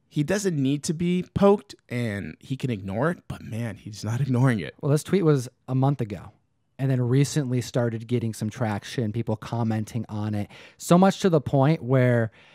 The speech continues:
Speaker 2: he was responding in ways that Bleeding Cool said was belligerent. I, I don't think it would, I don't consider it belligerent,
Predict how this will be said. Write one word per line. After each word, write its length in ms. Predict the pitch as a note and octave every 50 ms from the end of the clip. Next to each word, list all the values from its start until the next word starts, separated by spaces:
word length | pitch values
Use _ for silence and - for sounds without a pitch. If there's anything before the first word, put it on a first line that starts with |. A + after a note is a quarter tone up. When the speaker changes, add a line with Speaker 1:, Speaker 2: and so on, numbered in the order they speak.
| _ _ _
Speaker 2:
he 280 | - - D#3 D#3+ D#3+
was 460 | D#3 D3+ D#3 D#3 D#3 D3+ D3+ C#3 C3+ _ _ _ _ _ -
responding 1120 | - C#3+ D#3 D#3 D#3 - - - - - - F3 E3+ E3 F3 F#3 F#3+ F#3+ G3 G3 F#3+ F#3+
in 420 | G3 - D3+ D#3 D#3 E3 F3 D#3+ D3
ways 540 | D3 C3+ B2+ B2+ B2 A#2+ B2 B2+ C3 B2 A#2+
that 200 | B2+ B2 A#2+ -
Bleeding 320 | B2+ B2 B2 A#2 B2 B2+
Cool 240 | - - B2+ B2 A#2+
said 220 | - - A2+ A2+
was 100 | A2 G#2+
belligerent. 480 | G#2+ A#2 G#2+ G#2+ G#2 G2+ - A2+ A2 G#2 -
I, 160 | - C3+ C3+ - -
I 80 | E3
don't 200 | F3+ A3 G#3+ D#3+
think 220 | - E3+ D#3+ D3+ -
it 60 | E3+
would, 240 | E3 D3+ C#3+ A2+ A#2 _ _ _ _ _ _ -
I 40 | D3+
don't 160 | D#3+ E3 D3+
consider 320 | - D3+ C3+ - C3 B2 B2
it 100 | A#2+ -
belligerent, 520 | C3+ C3 B2+ C3 B2+ C#3 C#3+ C#3+ C#3+ -